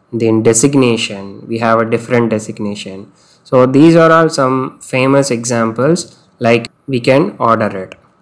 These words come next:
And one more important point to remember about ordinal is, whenever we say ordinal, it will contains the properties of nominal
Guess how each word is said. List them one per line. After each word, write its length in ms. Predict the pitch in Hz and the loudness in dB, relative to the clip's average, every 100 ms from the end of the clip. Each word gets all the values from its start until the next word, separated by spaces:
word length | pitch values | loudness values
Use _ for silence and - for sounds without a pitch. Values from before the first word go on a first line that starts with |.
| _ _ _ _ _ _ _ _ _ - | _ _ _ _ _ _ _ _ _ -6
And 260 | 127 120 - | -4 -4 0
one 200 | 139 175 | 2 4
more 380 | 202 202 196 - | 4 2 0 -2
important 760 | 143 151 151 175 170 165 147 | 0 0 2 2 4 0 -2
point 500 | - 135 139 147 147 143 | -2 0 0 0 -2 -4
to 100 | 120 | -4
remember 540 | 117 120 127 135 143 | -4 -2 0 2 2
about 500 | 131 117 120 120 120 - - | 0 -2 -2 -4 -4 -14 -2
ordinal 580 | 113 120 123 120 107 | 0 2 0 0 -4
is, 380 | 107 180 - - _ _ _ _ _ _ _ _ | -4 -4 -6 -18 _ _ _ _ _ _ _ _
whenever 580 | 120 123 139 151 180 170 | -2 2 2 4 4 4
we 220 | 147 139 | 2 2
say 280 | 131 147 147 | 2 2 2
ordinal, 800 | 123 113 120 120 113 131 214 - _ _ - | 0 0 0 0 -4 -4 -6 -8 _ _ -8
it 180 | 120 123 | -8 0
will 180 | 123 120 | 0 2
contains 640 | 120 123 127 156 160 143 | 0 0 2 2 2 2
the 160 | 156 165 | 2 2
properties 800 | 120 107 107 131 131 139 139 143 | 2 -2 0 -2 0 0 0 2
of 280 | 135 131 | 0 -2
nominal 800 | 113 101 110 123 135 143 208 277 | -10 -8 -6 -2 -2 0 0 -2